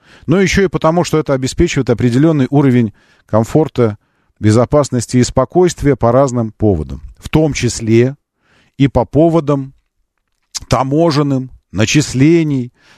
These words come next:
того, что не совсем правильные, не совсем точные, не совсем честно были оформлены документы той компании или тем человеком, который ввозил для вас автомобиль,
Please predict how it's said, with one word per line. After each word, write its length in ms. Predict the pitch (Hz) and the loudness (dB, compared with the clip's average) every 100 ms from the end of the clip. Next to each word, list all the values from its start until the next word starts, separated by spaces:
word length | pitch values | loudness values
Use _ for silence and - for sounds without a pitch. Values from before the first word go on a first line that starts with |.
| - | -4
того, 260 | 104 131 156 | 0 2 0
что 340 | - 139 131 117 | 0 0 0 0
не 180 | 139 | 0
совсем 580 | 156 165 160 - 190 170 | 0 -2 -4 -2 -2 0
правильные, 640 | 139 170 175 156 139 131 127 | 0 0 2 2 0 0 0
не 120 | 135 | 0
совсем 500 | 151 143 - 160 143 | -2 -4 0 0 0
точные, 560 | 180 165 - 120 120 | 0 0 -2 -2 0
не 100 | 120 | 0
совсем 520 | 123 143 127 160 147 123 | 0 -2 0 -2 -2 -4
честно 580 | - 190 170 - 113 113 | -2 0 0 -4 -8 -4
были 220 | 117 120 | 0 0
оформлены 540 | 110 135 117 110 107 | 2 0 0 0 0
документы 960 | 95 110 123 123 147 165 151 139 131 - _ _ _ _ | -2 -2 2 2 2 0 0 -2 -2 -6 _ _ _ _
той 220 | 147 147 | 0 2
компании 800 | 131 127 120 - 156 143 131 123 | 0 -2 -2 0 0 0 -2 0
или 160 | 117 117 | 0 0
тем 240 | 135 135 | 0 0
человеком, 560 | - 117 110 131 123 110 | -2 -2 2 2 0 -2
который 380 | 113 - 110 101 | -2 0 2 2
ввозил 600 | 87 113 104 110 101 - | 2 0 0 -2 -2 -6
для 160 | 85 95 | -4 -2
вас 240 | 90 85 | 0 -4
автомобиль, 640 | 90 - 80 82 76 - | -8 -6 -6 -4 -6 -10